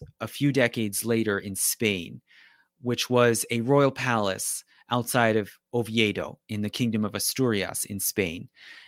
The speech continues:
And it was built in eight hundred forty-two, which is really remarkable because that's the year when Charlemagne's, the Carolingian Empire broke up.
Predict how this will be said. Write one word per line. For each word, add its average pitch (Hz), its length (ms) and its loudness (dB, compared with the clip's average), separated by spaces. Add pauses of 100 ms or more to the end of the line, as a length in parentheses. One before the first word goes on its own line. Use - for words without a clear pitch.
(100)
And 127 100 4
it - 20 4
was 131 160 4
built 180 220 4
in 180 80 2
eight 156 140 4
hundred 135 260 4
forty-two, 117 680 0
which 113 200 -6
is 117 160 -4
really 135 200 4
remarkable 123 640 2
because 127 340 -4
that's 107 300 0
the 110 100 -2
year 110 480 2
when 110 240 -4
Charlemagne's, 101 880 -2
the 110 60 -6
Carolingian 117 500 2
Empire 110 380 0
broke 104 340 0
up. 107 260 0